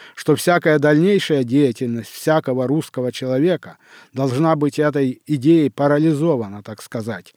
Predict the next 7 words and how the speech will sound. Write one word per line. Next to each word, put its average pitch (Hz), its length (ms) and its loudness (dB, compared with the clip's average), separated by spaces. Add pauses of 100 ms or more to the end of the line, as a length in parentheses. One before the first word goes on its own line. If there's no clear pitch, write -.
(320)
У 135 100 -2
всех 190 340 2
должны 120 420 0
опуститься 135 680 -6
руки. 110 400 -10 (840)
Более 139 460 4
того, 113 400 -6